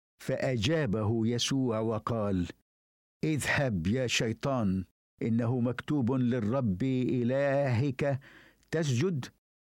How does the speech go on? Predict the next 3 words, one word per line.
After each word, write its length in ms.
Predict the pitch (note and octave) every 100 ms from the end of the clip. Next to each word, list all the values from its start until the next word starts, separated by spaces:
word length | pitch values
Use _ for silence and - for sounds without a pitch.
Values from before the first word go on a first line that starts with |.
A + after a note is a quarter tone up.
| _
وإياه 720 | A2+ G#2 B2+ F#2+ A#2 B2+ A#2 A#2+ A#2+ A#2+ A#2
وحده 760 | A#2 A#2 G#2 G#2+ G#2 G#2+ G#2+ G#2 - _ _ _
تعبد.'" 560 | - D#2+ D2+ E2 -